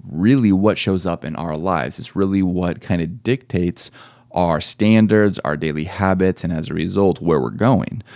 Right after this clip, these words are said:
So how do we unlock the greatest potential within us? One really, really powerful thing that I've been doing for years is meditating. Meditating involves breath work, posture, and psychology.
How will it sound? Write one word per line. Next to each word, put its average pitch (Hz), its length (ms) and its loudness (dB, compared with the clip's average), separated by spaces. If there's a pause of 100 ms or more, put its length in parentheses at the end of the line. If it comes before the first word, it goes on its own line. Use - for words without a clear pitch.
(260)
So 101 120 0
how 113 180 2
do 151 80 2
we 139 140 4
unlock 107 320 2
the - 80 -10
greatest 87 300 -2
potential 98 500 0
within 80 480 -6 (220)
us? - 440 -8 (1000)
One 123 520 2
really, 117 280 6
really 110 180 4
powerful 104 540 -2
thing 90 500 0
that 82 100 -2
I've 98 120 -4
been 107 160 0
doing 98 240 0
for 85 100 -6
years 85 640 0 (120)
is 85 580 -2
meditating. 87 840 -2 (340)
Meditating 117 1040 2
involves 90 720 2
breath 101 320 2
work, 101 320 0
posture, 92 400 -2
and 76 100 -4
psychology. 95 760 -4